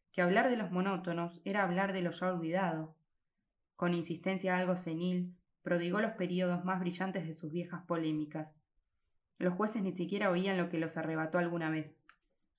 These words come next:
En lugar de tratar de purificarse de la más leve mácula de histrionismo,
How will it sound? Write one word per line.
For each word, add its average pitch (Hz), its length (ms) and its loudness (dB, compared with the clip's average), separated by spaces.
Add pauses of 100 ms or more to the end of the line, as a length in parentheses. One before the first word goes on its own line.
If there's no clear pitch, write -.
(280)
En 165 100 0
lugar 165 220 8
de 196 100 6
tratar 180 320 4
de 180 100 2
purificarse 180 680 0
de 165 80 0
la 160 100 0
más 185 180 4
leve 180 220 4
mácula 180 380 2
de 160 60 2
histrionismo, 190 760 -2